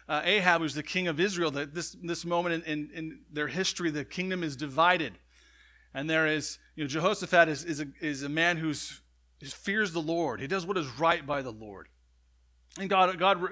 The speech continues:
you know, honors him as one who does what is right. He didn't, he didn't take down all the high places. If you're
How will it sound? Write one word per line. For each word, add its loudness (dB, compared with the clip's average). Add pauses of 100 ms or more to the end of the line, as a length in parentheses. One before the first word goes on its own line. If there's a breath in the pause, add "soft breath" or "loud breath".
(100)
you -12
know, -8
honors 2
him -8
as -10
one -2
who -4
does 4
what -2
is -2
right. 4
He 2
didn't, -2 (260 loud breath)
he 0
didn't 0
take 6
down 8
all 8
the 4
high 6
places. -2
If -4
you're -2